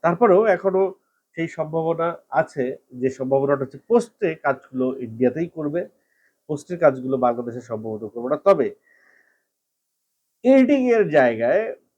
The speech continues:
বাংলাদেশের একজন এডিটরকে খুব আস্থা রাখে, বাংলাদেশের একজন এডিটরের উপরে সুমিত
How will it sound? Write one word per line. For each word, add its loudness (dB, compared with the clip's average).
বাংলাদেশের 0
একজন 0
এডিটরকে -2
খুব -4
আস্থা -2
রাখে, 2
বাংলাদেশের -6
একজন -10
এডিটরের -6
উপরে -2
সুমিত -8